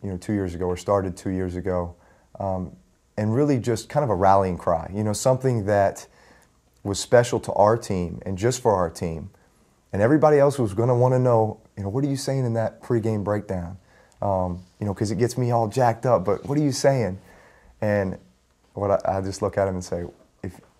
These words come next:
only our team knows. If you're a member of our team, you know, but everybody else, you know," it's, so it's kind of this us against the world mentality that once you're in that huddle, that you're a part of a brotherhood. And now we're gonna go out there on the field and we have to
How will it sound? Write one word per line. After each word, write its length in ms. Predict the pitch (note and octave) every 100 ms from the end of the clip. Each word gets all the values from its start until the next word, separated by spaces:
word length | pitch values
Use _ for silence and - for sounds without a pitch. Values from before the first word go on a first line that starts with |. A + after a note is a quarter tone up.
| _ -
only 260 | G#2+ A2+
our 120 | G#2 G2
team 300 | - F2+ F2
knows. 380 | E2+ F2 - _ _
If 140 | - F2
you're 80 | G#2
a 40 |
member 200 | G#2+ G#2+
of 80 | G#2
our 120 | G2+
team, 280 | F#2+ A2 G#2+
you 120 | G#2+
know, 300 | G#2+ G#2 A2 - - _ -
but 160 | F2+
everybody 460 | F#2 G2+ F#2+ G2 G2
else, 420 | G2 G2+ - - _ _ _ _ _ -
you 100 | F2+
know," 180 | E2+ E2 -
it's, 140 | G2
so 160 | - G2+
it's 100 | F#2
kind 200 | A#2 G#2
of 120 | F#2+
this 260 | G2 F2+ -
us 220 | G2+ G2 G2
against 280 | G2 F#2
the 60 | -
world 280 | F#2 G2 F#2
mentality 580 | F2+ F2 F2+ F2 E2+ F2
that 200 | E2+ F2 - - -
once 240 | G#2 G#2
you're 100 | A2
in 60 | G#2+
that 160 | G2+ G2
huddle, 400 | G2+ F2+ E2+ - _ _
that 120 | -
you're 80 | G2
a 40 | F#2
part 200 | G2+ F2+
of 60 |
a 60 | F2
brotherhood. 500 | F#2+ F#2 E2+ F2 D#2+ E2+ -
And 80 | F#2
now 140 | F#2
we're 80 | F#2
gonna 120 | F#2
go 120 | F2 F#2
out 220 | F2+ -
there 120 | F2+
on 100 | F2+
the 60 | F2
field 340 | - F#2 F2+
and 100 | F2+
we 80 | F#2
have 140 | F2+
to 160 | - E2+